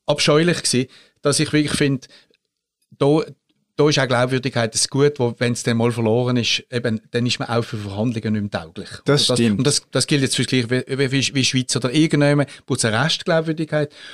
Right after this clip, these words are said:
Speaker 1: Und die Schweizer Kirche ist immerhin der, der Heimatort von dem Ö R K, der sitzt ja in Genf, oder? Und wir beraten sie im Moment dabei,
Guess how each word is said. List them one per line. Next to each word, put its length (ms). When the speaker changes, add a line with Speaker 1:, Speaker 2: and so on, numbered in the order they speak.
Speaker 1:
Und 100
die 40
Schweizer 300
Kirche 200
ist 140
immerhin 460
der, 120
der 240
Heimatort 720
von 120
dem 240
Ö 140
R 220
K, 380
der 80
sitzt 360
ja 100
in 200
Genf, 500
oder? 220
Und 180
wir 120
beraten 480
sie 140
im 180
Moment 420
dabei, 300